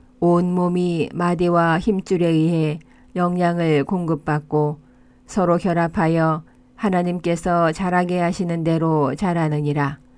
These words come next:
그러므로 너희가 세상의 유치한 원리들로부터 떠나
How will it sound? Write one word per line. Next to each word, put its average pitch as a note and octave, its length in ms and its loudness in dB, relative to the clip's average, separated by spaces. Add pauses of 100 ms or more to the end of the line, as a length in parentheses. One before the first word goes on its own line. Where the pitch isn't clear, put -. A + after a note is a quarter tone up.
(720)
그러므로 E3+ 420 0
너희가 E3 640 0 (320)
세상의 F3 640 0
유치한 F3 500 0
원리들로부터 E3+ 1080 0
떠나 D3 440 -2